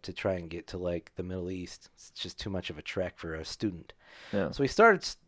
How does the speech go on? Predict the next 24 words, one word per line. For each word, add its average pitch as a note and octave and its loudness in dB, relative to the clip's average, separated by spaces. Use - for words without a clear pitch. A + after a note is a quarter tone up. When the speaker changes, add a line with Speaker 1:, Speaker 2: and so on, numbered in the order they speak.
Speaker 1:
studying C3+ 2
or A2+ 6
training B2 2
people A2+ 4
in G2+ 4
Morocco, G2+ 6
uh, A2 6
but - -2
did D3+ 6
have B2 6
bigger G#2 6
dreams. G#2+ -2
Speaker 2:
So B2+ 8
he's, C3+ 6
so A2+ 10
he's, G#2+ 6
uh, - 4
everybody's G#2 8
fairly B2 12
happy. A#2 8
Ha-, G2 8
they're G2 10
fed. B2+ 12
They G2 8